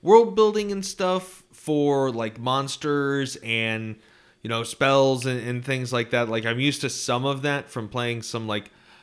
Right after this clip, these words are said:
I played most of the, uh, Dragon Warrior Monster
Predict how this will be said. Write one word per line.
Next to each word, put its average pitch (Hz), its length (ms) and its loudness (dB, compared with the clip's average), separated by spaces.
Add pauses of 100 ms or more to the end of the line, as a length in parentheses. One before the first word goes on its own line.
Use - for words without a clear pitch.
(340)
I 143 80 4
played 226 220 2
most 196 240 0
of 175 100 0
the, 117 460 2 (160)
uh, 107 260 -4 (100)
Dragon 127 800 -2 (160)
Warrior 120 540 0
Monster 110 760 -6